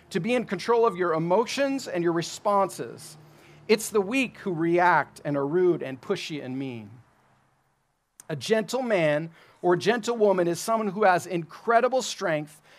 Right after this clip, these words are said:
and knows how to wield their power to help, not to hurt. So first, gentleness is strength under control. Now,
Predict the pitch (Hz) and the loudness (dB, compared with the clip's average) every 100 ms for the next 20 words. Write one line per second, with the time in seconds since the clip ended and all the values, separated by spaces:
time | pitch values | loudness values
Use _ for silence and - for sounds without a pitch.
0 | - - 170 185 208 233 220 - 214 202 | -20 -4 -4 2 2 2 0 -4 -2 -2
1 | 175 196 220 233 175 214 196 - 180 180 | -2 -4 0 0 2 0 0 0 2 2
2 | 175 165 156 151 147 - _ _ _ 147 | 2 -2 2 2 2 -4 _ _ _ 0
3 | 151 - 165 147 160 117 - _ _ _ | 0 0 -12 -10 -8 -8 -10 _ _ _
4 | _ _ _ _ _ _ - 160 - 226 | _ _ _ _ _ _ -8 -8 -4 -2
5 | 160 151 - - - 120 190 185 160 139 | -2 -4 -10 -16 -16 -4 -2 -2 -6 -6
6 | 135 139 135 - - 180 139 139 - - | -6 -8 -10 -10 -8 -6 -6 -8 -16 -20
7 | _ 151 143 143 135 123 - 127 113 110 | _ -4 -4 -4 -8 -8 -8 -6 -8 -12
8 | - _ _ _ _ _ _ _ _ - | -20 _ _ _ _ _ _ _ _ -20
9 | _ 214 196 131 | _ 4 4 2